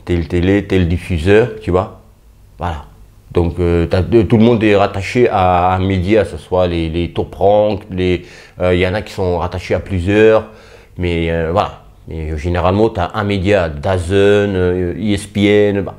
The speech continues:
t'en as, t'en as plein. Et quand Tony Yoka, c'est, euh, son promoteur, c'est avec Canal Plus. Et donc, c'est pas Tony Yoka directement. Et ils veulent pas dire, donc je vais continuer, euh, sur mon, sur ce, sur ma pensée,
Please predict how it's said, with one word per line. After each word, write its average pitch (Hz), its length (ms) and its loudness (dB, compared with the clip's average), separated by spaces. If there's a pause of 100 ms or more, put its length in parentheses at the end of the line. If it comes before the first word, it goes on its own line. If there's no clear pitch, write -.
(160)
t'en 82 140 -8
as, 90 60 -4
t'en - 280 -8
as 85 440 -2
plein. 82 260 -2 (1120)
Et 101 60 -4
quand 98 320 2
Tony 101 200 2
Yoka, 101 280 2
c'est, 117 380 0
euh, 90 300 2
son 95 200 -4
promoteur, 95 480 -2
c'est 117 320 -2
avec 95 220 -2
Canal 90 260 -2
Plus. - 340 -12 (540)
Et 90 80 0
donc, 95 160 0
c'est 107 100 -2
pas 101 120 0
Tony 104 240 2
Yoka 101 180 2
directement. 87 680 0
Et 147 380 2 (720)
ils 104 140 0
veulent 92 260 2
pas 117 480 2 (540)
dire, 104 380 2
donc 90 160 0
je 80 100 -4
vais 87 80 0
continuer, 98 480 0
euh, 92 100 4
sur 82 240 -8
mon, 80 380 -4
sur - 300 -8
ce, 87 560 4
sur 95 220 -4
ma 90 120 0
pensée, 131 460 0